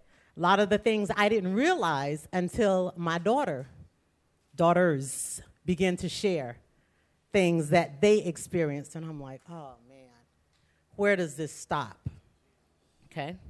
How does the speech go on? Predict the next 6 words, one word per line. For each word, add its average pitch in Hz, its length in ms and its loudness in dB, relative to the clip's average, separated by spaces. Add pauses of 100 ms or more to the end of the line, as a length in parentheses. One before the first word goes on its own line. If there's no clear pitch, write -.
(4000)
There 175 220 2
is 170 140 0
a 170 60 -6
stopping 156 480 -2
point, 113 300 -12 (800)
okay? 123 200 -12